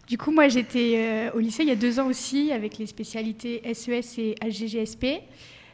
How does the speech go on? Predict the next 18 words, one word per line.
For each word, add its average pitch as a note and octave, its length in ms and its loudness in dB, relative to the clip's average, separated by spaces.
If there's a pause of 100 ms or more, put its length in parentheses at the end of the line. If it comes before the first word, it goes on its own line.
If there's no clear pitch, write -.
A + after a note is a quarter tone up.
(160)
Et B3 200 2
maintenant, B3+ 260 0
je E4 80 0
suis C4+ 80 -2
en A#3 60 0
première C4+ 340 0
année C4 160 0
de A3 60 -6
bachelor, B3+ 500 -2
euh, A#3 160 -2
Q A#3 180 -8
S A#3+ 220 -4
E, C#4 160 -2 (100)
donc G#3 140 -12
qualité, A#3+ 320 -6
sécurité B3 460 -8
et A#3+ 60 -4
environnement, A3+ 580 -4